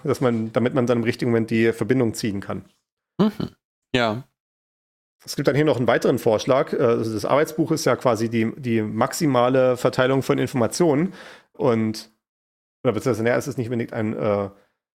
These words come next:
Speaker 1: äh, anderer Vorschlag, aber vielleicht ein anderer Blickwinkel darauf. Ich habe das hier als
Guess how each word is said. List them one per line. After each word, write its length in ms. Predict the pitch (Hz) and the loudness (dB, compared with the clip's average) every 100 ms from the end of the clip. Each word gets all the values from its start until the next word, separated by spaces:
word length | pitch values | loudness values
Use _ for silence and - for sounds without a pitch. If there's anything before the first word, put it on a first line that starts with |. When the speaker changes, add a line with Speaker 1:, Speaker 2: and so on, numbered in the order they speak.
| _ - | _ -6
Speaker 1:
äh, 60 | |
anderer 360 | 110 117 156 160 | -2 0 2 2
Vorschlag, 320 | 156 139 135 | 0 0 0
aber 120 | 127 | 0
vielleicht 220 | 117 127 - | 0 -2 -2
ein 120 | 113 | -2
anderer 300 | 120 120 120 | 0 0 -2
Blickwinkel 580 | 120 101 160 147 120 107 | -8 -4 -2 0 0 0
darauf. 380 | 98 98 131 | 2 2 0
Ich 40 | - | -4
habe 80 | 123 | -8
das 120 | 110 | -4
hier 120 | 127 | -4
als 360 | 110 - - | -4 -6 -12